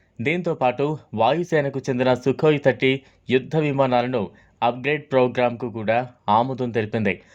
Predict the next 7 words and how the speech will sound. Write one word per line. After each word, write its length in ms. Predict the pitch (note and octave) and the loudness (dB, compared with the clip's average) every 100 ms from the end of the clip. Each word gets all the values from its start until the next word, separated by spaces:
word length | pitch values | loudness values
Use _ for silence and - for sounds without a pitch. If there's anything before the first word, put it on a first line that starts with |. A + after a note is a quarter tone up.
| - _ - | -20 _ -2
రక్షణ 300 | C3 C3 C#3+ | -2 -2 -4
శాఖ 280 | C3+ B2+ C3 | 0 0 0
మంత్రి 280 | B2+ B2 | -2 -2
రాజ్నాథ్ 520 | A2+ G#2+ A#2+ A#2+ A#2+ - | 0 0 0 -2 -4 -2
సింగ్ 160 | B2 | 0
నేతృత్వంలో 540 | A2+ A2 A2 A#2 A2 A2 | 0 0 -2 0 0 0
సమావేశమైన 720 | A#2 A2+ A2+ A#2 A#2 A2+ | 2 0 0 0 0 0